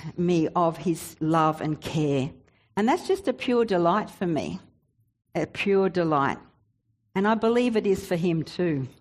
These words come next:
But his word, my Bible, is the absolute truth for my life,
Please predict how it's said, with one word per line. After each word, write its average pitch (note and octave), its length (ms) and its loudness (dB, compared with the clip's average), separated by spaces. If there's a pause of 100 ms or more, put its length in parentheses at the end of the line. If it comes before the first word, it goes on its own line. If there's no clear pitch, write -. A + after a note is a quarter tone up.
(1000)
But F3 360 2
his F#3 240 0
word, F#3+ 360 2
my G3 240 2
Bible, F#3 680 2
is F3 220 0
the F3+ 240 -2
absolute F3 600 0
truth D3+ 340 -2
for - 100 -8
my D3 160 0
life, A2 400 -2